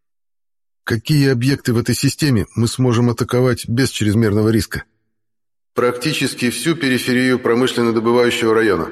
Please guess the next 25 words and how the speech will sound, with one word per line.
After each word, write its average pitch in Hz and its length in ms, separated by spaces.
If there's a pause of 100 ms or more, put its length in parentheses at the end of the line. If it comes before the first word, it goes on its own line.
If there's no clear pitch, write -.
(540)
потратив 80 500
несколько 85 400
секунд - 460
на 90 80
расчёты, 87 460
ответил 87 380
призрак 95 520 (460)
и 98 80
подсветил 107 600
на 101 120
проекционном 98 540
экране 101 320
отметки 98 380
трёх 98 280
шахтных - 480
комплексов 95 560
в - 60
поясе 90 320
астероидов, 85 600 (240)
обогатительную 92 720
фабрику 120 460
на 90 100
орбите 85 280
седьмой 85 340
планеты 82 440